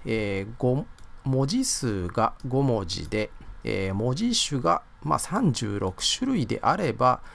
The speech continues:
まあ、なんとか解けるかなというところですね。はい。ということで、まとめになりますが、まあ、こんな感じでですね、えー、逆変換自体はですね、文字数が少なかっ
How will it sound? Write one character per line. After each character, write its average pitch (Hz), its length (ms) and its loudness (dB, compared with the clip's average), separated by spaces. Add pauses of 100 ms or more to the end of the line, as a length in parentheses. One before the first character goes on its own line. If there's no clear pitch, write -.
(220)
ま 190 160 6
あ、 104 40 4
な 95 160 0
ん 185 140 -2
と - 160 -2
か 73 180 0
解 - 160 -14
け 151 140 2
る 113 100 -4
か 60 140 -4
な 92 200 -2
と - 100 -6 (360)
い 113 140 -2
う 104 180 -2
と - 160 -8
こ 101 180 -2
ろ 98 120 -6
で - 120 -16
す - 140 -12
ね。 117 280 -2 (920)
は 127 140 0
い。 - 80 -4 (480)
と 185 80 0
い 208 40 0
う 208 40 -2
こ 202 100 0
と 151 100 4
で、 101 120 -2
ま 95 160 0
と 123 160 2
め 127 160 2
に 120 140 2
な 110 140 2
り 104 140 -4
ま 98 160 -2
す - 220 -6
が、 104 340 2
ま 127 140 0
あ、 - 20 2
こ - 180 -4
ん 170 100 -2
な 175 100 -2
感 160 200 2
じ 147 120 0
で 139 100 0
で 95 120 -4
す - 100 -8
ね、 120 320 -4
え 107 220 -2
ー、 98 60 -6
逆 113 320 -2
変 262 280 -4
換 240 200 -4
自 214 140 -2
体 160 160 0
は - 80 -4
で 92 120 -8
す - 120 -8
ね、 101 160 -2
文 101 220 -2
字 - 120 -12
数 147 380 0
が 87 160 2
少 - 260 -8
な 127 140 -2
か 117 80 4
っ 92 60 0